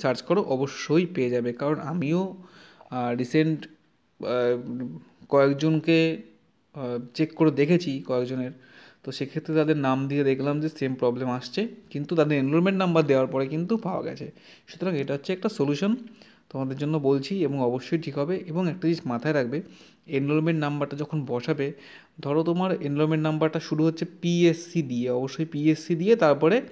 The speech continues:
কিছু নাম্বার আছে, ঠিক আছে? তো তুমি এনরোলমেন্ট নাম্বারটা বসানোর সময় অবশ্যই যখন এখানে লিখবে, এখানটাতে যখন লিখবে তখন পিএসসি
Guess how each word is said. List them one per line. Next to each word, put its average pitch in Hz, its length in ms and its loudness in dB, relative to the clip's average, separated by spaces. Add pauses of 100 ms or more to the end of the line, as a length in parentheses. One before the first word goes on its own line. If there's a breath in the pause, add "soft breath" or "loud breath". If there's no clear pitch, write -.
(580 loud breath)
কিছু 156 180 -4 (100)
নাম্বার 123 300 2
আছে, - 140 -14 (560)
ঠিক 190 180 0
আছে? 233 120 -6 (580 loud breath)
তো 170 80 -4
তুমি 170 260 4 (720)
এনরোলমেন্ট 170 320 2
নাম্বারটা 185 220 4
বসানোর 160 420 2
সময় 151 180 2 (140)
অবশ্যই 165 300 0
যখন 165 260 2 (160)
এখানে 165 280 2
লিখবে, 147 400 2 (320)
এখানটাতে 156 400 -2
যখন 156 180 0 (100)
লিখবে 135 280 0 (480 loud breath)
তখন 165 240 -2 (580)
পিএসসি 175 640 4